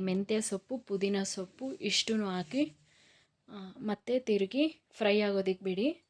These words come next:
ಇವಾಗ ಮಸಾಲೆಗೆ ಏನೇನ್ ಬೇಕು ಅಂತ ಹಾಕ್ಕೊಳ್ಳೋಣ. ಫ್ರೆಂಡ್ಸ್, ಇದು ಫಸ್ಟು ಜಾರ್ಗೆ, ಆ, ಸೋಂಪು ಕಾಳು, ಮರಾಠಿ ಮೊಗ್ಗು, ಏಲಕ್ಕಿ ಕಾಯಿ, ಚಕ್ಕೆ, ಲವಂಗ, ಆ, ಅನಾನಸ್ ಹೂವು ಇಷ್ಟನ್ನೂ, ಆ,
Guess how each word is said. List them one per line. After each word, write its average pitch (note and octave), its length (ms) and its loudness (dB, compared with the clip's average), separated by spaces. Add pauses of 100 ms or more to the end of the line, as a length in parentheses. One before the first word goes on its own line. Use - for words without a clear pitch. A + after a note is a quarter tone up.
(1080)
ಇವಾಗ A#3 400 4
ಮಸಾಲೆಗೆ A#3+ 680 4
ಏನೇನ್ G3 240 4
ಬೇಕು F3+ 240 0
ಅಂತ E3+ 260 -4 (380)
ಹಾಕ್ಕೊಳ್ಳೋಣ. F3 520 -4 (960)
ಫ್ರೆಂಡ್ಸ್, A3 340 -2
ಇದು F#3+ 200 -2
ಫಸ್ಟು - 460 -4 (160)
ಜಾರ್ಗೆ, F#3+ 400 0 (560)
ಆ, F#3+ 80 -6 (300)
ಸೋಂಪು A#3 360 0 (120)
ಕಾಳು, G3 320 2 (280)
ಮರಾಠಿ G#3 380 2
ಮೊಗ್ಗು, G3 340 2 (140)
ಏಲಕ್ಕಿ G3 320 0
ಕಾಯಿ, F3+ 360 -2
ಚಕ್ಕೆ, G3 440 -4
ಲವಂಗ, E3+ 420 0 (920)
ಆ, F3+ 60 -16 (360)
ಅನಾನಸ್ A3 500 4
ಹೂವು E3+ 240 -6 (160)
ಇಷ್ಟನ್ನೂ, A#3+ 640 4 (560)
ಆ, F#3 120 -4